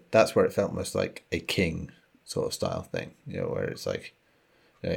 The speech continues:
if it was more calm to, yeah, maybe it was a bit more ambiguous, maybe things aren't as great as they could be, uh, for him at the end. But there it was like, yeah, I, I don't mind a bit of schmaltz. I don't mind, you know, that he gets to do that, because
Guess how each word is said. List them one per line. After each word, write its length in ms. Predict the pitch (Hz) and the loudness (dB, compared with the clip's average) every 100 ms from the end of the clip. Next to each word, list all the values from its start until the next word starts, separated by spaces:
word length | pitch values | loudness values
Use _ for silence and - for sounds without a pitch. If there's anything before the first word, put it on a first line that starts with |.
| - | 2
if 120 | 127 | 6
it 80 | 135 | 6
was 100 | 117 | 8
more 160 | 110 | 4
calm 320 | - 98 95 92 | 6 4 4 0
to, 160 | 90 | -4
yeah, 360 | 85 87 80 78 | 0 4 4 2
maybe 240 | 90 85 | 0 2
it 40 | 85 | 2
was 120 | 87 | 0
a 40 | |
bit 160 | 85 85 | -2 0
more 140 | 90 | 2
ambiguous, 600 | 82 82 85 85 85 82 | 2 2 2 2 -2 0
maybe 240 | 95 87 85 | 0 2 2
things 260 | 92 87 | 0 0
aren't 260 | 87 85 - | 2 0 -2
as 300 | - - - - - - | -6 -8 -12 -20 -20 -14
great 300 | - 90 - | 0 2 2
as 80 | 85 | -2
they 80 | 95 | -6
could 240 | 92 98 | -6 -6
be, 360 | - 87 85 87 - | -2 0 -2 -6 -12
uh, 120 | - 95 | -8 -8
for 260 | - 95 | -4 -4
him 120 | 90 | -4
at 120 | 90 - | -6 -2
the 100 | 87 | 0
end. 220 | 85 87 - _ _ _ _ _ | -2 -6 -14 _ _ _ _ _
But 120 | - - | -6 2
there 240 | 98 90 | 4 4
it 40 | |
was 120 | 82 92 | 2 0
like, 280 | 87 - - _ _ _ - _ - - _ _ | -2 -2 -12 _ _ _ -20 _ -20 -20 _ _
yeah, 140 | - - _ _ - | -8 -8 _ _ -4
I, 180 | 92 120 | 0 6
I 20 | |
don't 180 | 120 110 | 6 8
mind 160 | 101 | 4
a 20 | |
bit 140 | 90 80 | 4 2
of 80 | 80 | 0
schmaltz. 480 | - 82 - - | -2 -4 -4 -6
I 60 | 95 | 2
don't 200 | 98 85 | 4 4
mind, 300 | 95 92 85 - _ _ _ _ _ _ _ | 2 0 -4 -8 _ _ _ _ _ _ _
you 80 | - | -4
know, 60 | 85 | -2
that 140 | 82 | -2
he 60 | 80 | -2
gets 240 | 90 - | -2 -4
to 140 | - - | -6 -4
do 60 | |
that, 160 | 90 92 | -2 -2
because 320 | - 104 - | -2 -2 -2